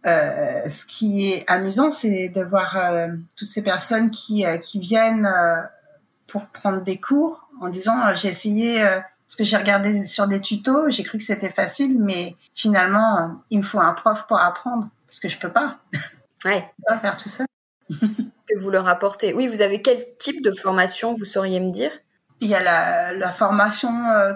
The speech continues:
Speaker 1: tout, sur tout ce qui touche, euh, au bois, concevoir un meuble. Donc, euh, ça va du dessin, euh, jusqu'à la création de l'objet. Euh, après, il y a les cours de perfectionnement où on,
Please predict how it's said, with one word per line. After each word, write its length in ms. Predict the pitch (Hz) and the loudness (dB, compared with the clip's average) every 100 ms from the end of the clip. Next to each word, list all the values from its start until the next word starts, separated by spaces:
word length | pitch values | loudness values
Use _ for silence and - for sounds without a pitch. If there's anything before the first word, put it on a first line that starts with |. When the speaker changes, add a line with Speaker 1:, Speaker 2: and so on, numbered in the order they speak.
| - | -6
Speaker 1:
tout, 220 | - 208 - | -12 -10 -4
sur 180 | 208 202 | -4 -2
tout 120 | 226 | -6
ce 80 | - | -4
qui 160 | 214 | -6
touche, 340 | 240 220 - 240 | -4 -2 -2 0
euh, 260 | 208 190 - | 2 2 0
au 320 | 208 196 196 | -2 -2 -4
bois, 540 | 175 185 - - - _ | -4 2 2 2 -6 _
concevoir 640 | 220 214 220 202 208 190 196 | -8 -4 -4 0 2 2 2
un 160 | 185 | 2
meuble. 440 | 180 320 196 170 - _ _ _ - | 0 0 0 -4 -8 _ _ _ -6
Donc, 220 | 208 196 | -6 -4
euh, 160 | 208 196 | -2 0
ça 180 | - 202 | 2 2
va 140 | 196 | 2
du 160 | 196 190 | 2 0
dessin, 680 | 196 202 247 240 302 320 - _ 190 | 2 2 2 4 2 0 -6 _ -2
euh, 320 | 185 180 196 | -2 -2 -4
jusqu'à 300 | - - 202 | -4 0 2
la 120 | 185 | 0
création 540 | - 202 185 - 226 | -2 -2 -2 -2 -4
de 100 | 208 | -2
l'objet. 460 | 190 185 180 214 226 214 _ _ _ _ 202 | 0 -2 -2 -2 -2 -4 _ _ _ _ 0
Euh, 400 | 180 170 160 160 139 | 2 2 2 0 0
après, 280 | 165 220 | -2 0
il 20 | 226 | 0
y 40 | |
a 40 | |
les 160 | 202 175 | 0 -2
cours 160 | 226 214 | -2 -2
de 100 | 202 | 2
perfectionnement 840 | 202 202 196 - 214 208 226 370 - | 0 0 -4 -4 0 2 2 0 -4
où 180 | 214 196 | -2 0
on, 260 | 180 170 | 0 -2